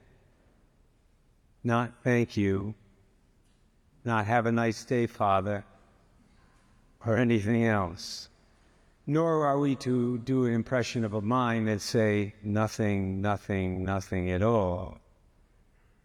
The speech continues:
Number six, if we receive in the hand, we're supposed to take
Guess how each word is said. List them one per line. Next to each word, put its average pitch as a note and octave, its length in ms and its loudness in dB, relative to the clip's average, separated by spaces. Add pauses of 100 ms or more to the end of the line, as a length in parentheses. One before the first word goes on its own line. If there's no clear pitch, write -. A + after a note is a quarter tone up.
(1600)
Number C3 200 2
six, - 460 -2 (520)
if A2 60 -6
we C#3 120 2
receive D3 440 0
in D3 120 2
the C3+ 100 2
hand, A#2+ 500 0
we're G#2+ 120 -2
supposed B2 420 -4
to C3+ 100 -2
take C3+ 300 0